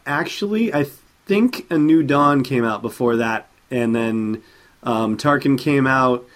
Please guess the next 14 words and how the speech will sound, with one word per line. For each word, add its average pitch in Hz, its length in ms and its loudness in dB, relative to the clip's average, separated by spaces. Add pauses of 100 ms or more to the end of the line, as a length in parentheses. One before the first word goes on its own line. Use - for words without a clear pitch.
(640)
uh, 117 680 2
Heir 139 180 2
to 139 60 2
the 127 100 2
Jedi 123 340 2
came 127 260 0
out, 117 260 0
Lords 123 280 0
of 117 80 -4
the 117 60 0
Sith 120 320 -2
came 113 300 -4
out. 107 320 -4 (460)
Um, 107 680 -4